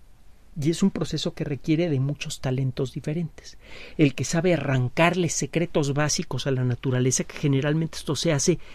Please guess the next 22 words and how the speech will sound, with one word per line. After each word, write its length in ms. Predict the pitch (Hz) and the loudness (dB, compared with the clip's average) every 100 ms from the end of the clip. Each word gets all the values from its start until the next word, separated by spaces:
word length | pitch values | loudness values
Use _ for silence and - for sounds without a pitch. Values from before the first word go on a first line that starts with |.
| - - | -14 2
de 160 | 156 | 6
muy 260 | 156 196 214 | 8 6 4
poquito 560 | - 175 - 190 - 165 | 4 2 4 2 6 6
en 120 | 127 | 6
poquito. 500 | 135 - 127 - 247 - - - - - - - - | 0 -2 -2 0 -2 -4 -12 -12 -14 -16 -18 -2 6
Cada 240 | 170 175 | 8 8
trabajo 340 | 151 160 185 | 6 6 4
de 60 | 156 | 4
investigación 500 | 147 135 139 127 160 | 2 -2 -4 -2 -2
cuesta 240 | 156 - | -4 -2
un 60 | 165 | 0
montón 340 | 139 127 202 | 2 4 6
de 80 | 226 | 6
trabajo 320 | - 170 - | 4 2 4
y 40 | 196 | 4
lo 100 | 160 | 6
único 280 | 220 - 180 | 4 2 -2
que 100 | 165 | -2
se 100 | 190 | 0
consigue 360 | 156 151 190 | 0 0 2
es 100 | 190 | 2
arrancar 480 | 160 151 151 180 175 | 0 -2 0 0 0